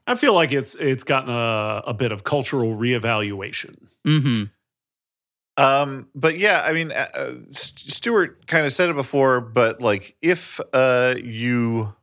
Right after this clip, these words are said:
Speaker 3: watch these movies, like, write us back. Let us know about the recommendations. If you just, like, if you only find time for one or you've seen some of the movies, like, let us know then. Or let us know if you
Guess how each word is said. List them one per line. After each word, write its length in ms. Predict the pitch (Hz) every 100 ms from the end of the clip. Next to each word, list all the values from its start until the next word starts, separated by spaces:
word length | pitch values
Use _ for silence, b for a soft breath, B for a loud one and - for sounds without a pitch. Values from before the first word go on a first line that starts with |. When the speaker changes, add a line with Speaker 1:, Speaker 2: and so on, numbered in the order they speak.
| _ _
Speaker 3:
watch 320 | 120 120 123 -
these 180 | 113
movies, 600 | 113 107 101 101 104 - - _ _
like, 240 | 117 104 123
write 180 | - 160
us 100 | 190
back. 300 | - 131 92
Let 160 | 110 123
us 160 | -
know 260 | 127 127 127
about 240 | 123 120
the 80 | 117
recommendations. 640 | 117 117 113 117 117 120
If 120 | 107 101
you 80 |
just, 300 | 95 113 104 - b b b -
like, 100 | 110
if 120 | 104 113
you 100 | 135
only 260 | 147 135
find 300 | 120 127 123
time 420 | 127 120 123 127
for 540 | 123 - 104 95 90 90 _ _ _ _ _
one 480 | - 101 113 127 147
or 200 | 135 110
you've 180 | 98 87
seen 460 | - 110 113 120 120
some 180 | 123
of 80 | 120
the 40 | 117
movies, 520 | 120 123 131 123 -
like, 180 | 113 101
let 160 | 107
us 140 | 104 -
know 180 | 107 104
then. 300 | 107 123 135
Or 400 | - 147 180 180
let 180 | 147 151
us 160 | 147 156
know 220 | 151 151
if 220 | 139 -
you 280 | 139 139